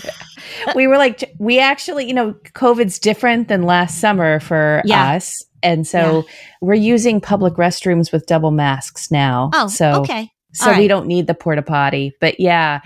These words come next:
Speaker 2: the tent, we jammed it under the seat and we can't get it out now. So I have to go.
Speaker 1: Oh.
Speaker 2: <laughs> I have to actually have someone help me get it out.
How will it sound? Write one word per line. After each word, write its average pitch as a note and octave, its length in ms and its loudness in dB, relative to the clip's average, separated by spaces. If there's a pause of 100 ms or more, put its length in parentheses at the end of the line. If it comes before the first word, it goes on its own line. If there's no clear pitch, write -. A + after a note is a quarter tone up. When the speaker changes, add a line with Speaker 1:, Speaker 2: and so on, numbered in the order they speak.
(180)
Speaker 2:
the F#3+ 100 0
tent, G3+ 600 -2
we F#3 200 2
jammed F#3+ 480 0
it F#3 80 0
under E3 240 0
the E3 80 -4
seat E3 560 -6 (300)
and E3 240 0
we F3 80 -4
can't F3+ 240 -6
get E3 120 -4
it D3+ 80 -8
out D3+ 260 -2
now. E3 260 -4
So - 160 -6
I - 40 0
have G3 120 -2
to G3 100 -6
go. F#3+ 140 -6
Speaker 1:
Oh. F4+ 360 -2
Speaker 2:
<laughs> A4 380 -4
I - 120 0
have - 160 -12
to B3 60 -4
actually A3 460 -4
have F#3+ 200 -4
someone G#3+ 260 -4
help F#3 160 -2
me F#3+ 100 -4
get G#3+ 160 -4
it G3 80 -10
out. - 300 -6